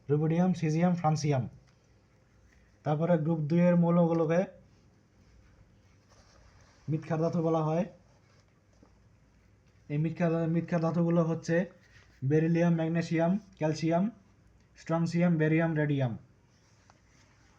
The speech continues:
তারপরে গ্রুপ সতেরোর মৌলগুলোকে হ্যালোজেন মৌল বলা হয়। ফ্লোরিন, ক্লোরিন, হ্যালোজেন মৌলগুলো হচ্ছে ফ্লোরিন, ক্লোরিন, ব্রোমিন, আয়োডিন,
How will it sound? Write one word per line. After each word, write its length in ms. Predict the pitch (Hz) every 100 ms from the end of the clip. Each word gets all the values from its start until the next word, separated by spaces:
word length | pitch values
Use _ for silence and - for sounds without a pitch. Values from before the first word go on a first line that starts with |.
| _ - - _ _ _ _ _
তারপরে 240 | 156 160 165
গ্রুপ 200 | 165 147
সতেরোর 400 | 180 180 180 175
মৌলগুলোকে 600 | 175 175 175 175 170 170 196 - - -
হ্যালোজেন 340 | 147 160 175
মৌল 180 | 175 175 165
বলা 200 | 165 151
হয়। 220 | 147 185 - _ _ _ - _ _ - - - - - - - - - - - - - _ _ - - - _ - - - - - - _ _ _ _ _ _ - - _ _ _ _ _ _ _ _ _ _ -
ফ্লোরিন, 340 | 151 165 175 170
ক্লোরিন, 320 | 165 165 170 147
হ্যালোজেন 340 | 151 160 165
মৌলগুলো 420 | 165 170 170 170 165
হচ্ছে 220 | 165 180 175
ফ্লোরিন, 420 | 165 160 170 160
ক্লোরিন, 400 | 160 160 175 190 - 127
ব্রোমিন, 320 | 156 160 160
আয়োডিন, 380 | 156 151 165